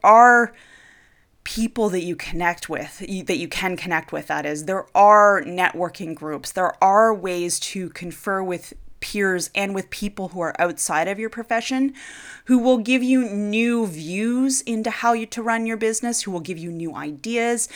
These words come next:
who may refer clients to you, who may help you with things even. They may say, "Hey, sure, you know, I'm,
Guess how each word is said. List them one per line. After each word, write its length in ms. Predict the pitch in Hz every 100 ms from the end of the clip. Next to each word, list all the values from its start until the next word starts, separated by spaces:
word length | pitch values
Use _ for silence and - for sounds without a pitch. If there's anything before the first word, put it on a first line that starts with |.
| - - -
who 120 | 214
may 220 | 190 180
refer 480 | 147 139 - 190 185
clients 640 | - - 180 240 254 -
to 160 | - 254
you, 420 | 240 240 240 240 - - -
who 160 | - 226
may 300 | 208 214 190
help 440 | 175 - 185 190
you 100 | 277
with 200 | 302 320
things 380 | - 294 302 330
even. 420 | 285 285 320 349
They 120 | 247 233
may 180 | 240
say, 200 | 247 247
"Hey, 240 | 240 285 311
sure, 280 | - 302 302
you 160 | 262
know, 260 | 254 262 269
I'm, 260 | 254 269